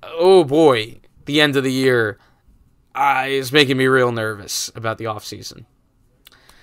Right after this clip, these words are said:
So that's another happy episode from Belmont Bunch. I'm happy it finally got out. I'm happy I'm not doing work right now. I'm gonna have to get back to it.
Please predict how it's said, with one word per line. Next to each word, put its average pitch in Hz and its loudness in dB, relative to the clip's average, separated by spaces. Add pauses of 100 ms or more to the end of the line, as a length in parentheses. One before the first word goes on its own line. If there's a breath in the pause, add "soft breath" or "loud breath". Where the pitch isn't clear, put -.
(840 soft breath)
So - -20
that's 226 -10
another 196 -6
happy 156 -10
episode 139 -6
from 127 -12
Belmont 117 -6
Bunch. 302 -12 (440)
I'm 120 -12
happy 135 -4
it 123 -10
finally 139 -2
got 117 -2
out. 160 -2
I'm 165 -6
happy 170 -6
I'm 170 -4
not 151 -6
doing 185 -8
work 233 -4
right 120 -6
now. - -20 (520 soft breath)
I'm 120 -12
gonna 110 -8
have 104 -10
to - -16
get 107 -14
back 123 -8
to 123 -10
it. 175 -12